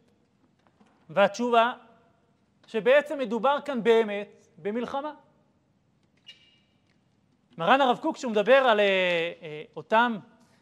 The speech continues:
בתוך אותם פסקאות מופלאות, על הכוח של התשובה, אז הוא באמת מתאר אותם כתנועה שהיא פורצת במ-, כן, היא כות-, הוא כותב שם ב-, בתחילת הפרק,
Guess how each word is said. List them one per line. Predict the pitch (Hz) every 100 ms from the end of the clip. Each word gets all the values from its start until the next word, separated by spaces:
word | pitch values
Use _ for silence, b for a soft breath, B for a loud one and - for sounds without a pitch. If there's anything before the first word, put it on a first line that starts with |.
| b
בתוך | 143 - 226
אותם | 202 240 240
פסקאות | 254 - 196 247 240 - _
מופלאות, | 190 190 185 180 269 254 - - b b
על | 180
הכוח | 175 311 302
של | - 262
התשובה, | 233 233 220 330
אז | 302 196
הוא | 226
באמת | 220 240 240
מתאר | 240 233 240
אותם | 247 247 233 226 233 226 233 - b b b b _ _ _ _ -
כתנועה | 233 254 262 294 294 285 - _ _ _ _ _
שהיא | - 220 226 247 240 -
פורצת | 220 208 - 277 254 185
במ-, | 202 208
כן, | 208 226 240 233
היא | - -
כות-, | 175 -
הוא | 214
כותב | 170 262 294
שם | - 214
ב-, | 180 175 170
בתחילת | 151 190 233 277
הפרק, | 277 220 156